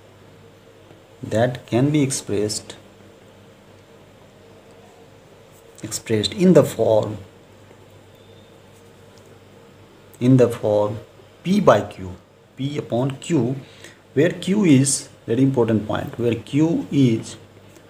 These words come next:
a non-zero। क्यू हमारा नॉन ज़ीरो होना चाहिए, ज़ीरो नहीं होना चाहिए, है ना। ज़ीरो, नॉन ज़ीरो का मतलब क्या हुआ, ज़ीरो नहीं होना चाहिए, other than ज़ीरो कुछ भी हो सकता है। non-zero integer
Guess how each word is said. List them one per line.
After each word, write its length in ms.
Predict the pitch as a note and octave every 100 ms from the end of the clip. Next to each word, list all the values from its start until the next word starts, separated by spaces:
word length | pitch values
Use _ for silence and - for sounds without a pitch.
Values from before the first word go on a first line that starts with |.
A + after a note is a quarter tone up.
| -
a 100 | C#3 B2
non-zero। 500 | B2 A2+ G2+ G2+ F#2 - - - - - - - - - - - - - - - - -
क्यू 140 | D#3+ E3
हमारा 300 | C3+ B2 F3
नॉन 280 | A#2+ A#2 C3
ज़ीरो 220 | D3 E3+
होना 220 | B2 G#2+
चाहिए, 220 | F#2+ B2+
ज़ीरो 340 | C3+ B2 C3 D3
नहीं 280 | A2 G2+ G#2
होना 220 | F#2+ F#2+
चाहिए, 280 | F#2+ F#2 F#2+
है 60 |
ना। 120 | - -
ज़ीरो, 340 | - A2 A2+
नॉन 220 | G#2 A2+
ज़ीरो 220 | A#2+ C#3
का 100 | C3+
मतलब 260 | B2 A2+ B2
क्या 100 | C#3+
हुआ, 120 | D3 D#3
ज़ीरो 360 | A2+ A#2 C3+
नहीं 260 | B2+ G#2+ A2
होना 260 | G2 F#2+ F#2
चाहिए, 560 | G2 G2 B2 B2 - - - - - -
other 200 | A2 A#2+ A2
than 180 | B2+ D#3
ज़ीरो 240 | A2 A2+ B2
कुछ 160 | A#2 -
भी 100 | G#2+
हो 140 | G2
सकता 360 | G2 - F#2 F#2
है। 160 | B2 G2+ F#2+ - - - - -
non-zero 440 | A2+ D#3 D3 D#3 E3+
integer 420 | D#3+ E3 D#3+